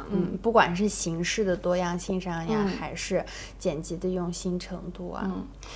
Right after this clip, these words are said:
Speaker 1: 哎，如果把这个定义为突破舒适圈的话，那我非常乐于去突破。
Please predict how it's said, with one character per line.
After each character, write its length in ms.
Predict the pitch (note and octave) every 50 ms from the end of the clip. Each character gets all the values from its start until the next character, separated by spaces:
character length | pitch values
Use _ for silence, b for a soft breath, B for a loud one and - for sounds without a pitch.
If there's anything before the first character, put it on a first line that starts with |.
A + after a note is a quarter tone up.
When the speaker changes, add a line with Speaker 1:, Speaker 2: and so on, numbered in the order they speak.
| B B
Speaker 1:
哎， 140 | - B3+ C4
如 180 | A#3+ A3+ A#3+ C4
果 160 | D4 F4+ F#4
把 160 | F4+ - F3+
这 240 | F3+ - D4+ E4 D4+
个 80 | C4 G#3+
定 280 | G#3+ C4 C4 B3 A#3+
义 120 | A#3+ A#3 G3+
为 180 | F3+ F3 F3+
突 180 | F3+ - - A3+
破 160 | G#3+ A#3 G#3+
舒 160 | G#3 - -
适 140 | G#3+ G#3 G3+
圈 200 | F#3+ - G#3 G3+
的 60 | G3
话， 140 | G3 F#3+ G3+
那 180 | F#3+ G3 A3+ A#3+
我 80 | G#3
非 320 | F3+ - - - - A#3 B3
常 260 | B3 A3+ G#3+ F#3+ F#3+
乐 120 | G3 F#3+ F3+
于 140 | D#3+ D#3 -
去 160 | - - F#3+
突 220 | - - - G3
破。 280 | F#3+ - - - -